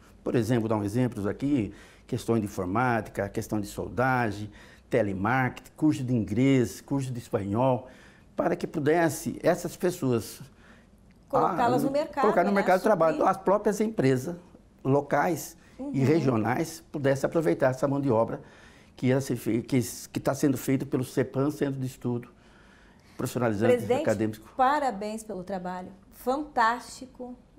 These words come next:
Speaker 2: É um exemplo, o sindicato é um exemplo, né, de quem faz.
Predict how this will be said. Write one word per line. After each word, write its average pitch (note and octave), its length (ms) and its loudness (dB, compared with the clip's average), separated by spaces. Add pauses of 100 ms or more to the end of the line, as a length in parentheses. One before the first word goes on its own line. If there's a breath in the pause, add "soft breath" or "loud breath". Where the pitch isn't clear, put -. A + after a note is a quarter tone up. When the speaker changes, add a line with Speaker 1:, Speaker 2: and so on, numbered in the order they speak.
Speaker 2:
É G#3+ 180 -2
um A#3 300 -4
exemplo, A3 800 -4
o - 40 -10
sindicato B3+ 760 -4
é G#3 60 -4
um G3+ 120 -8
exemplo, G3+ 500 -6 (380)
né, F#3+ 300 -6
de G3+ 180 -8
quem A#3 220 -2
faz. A3+ 520 -4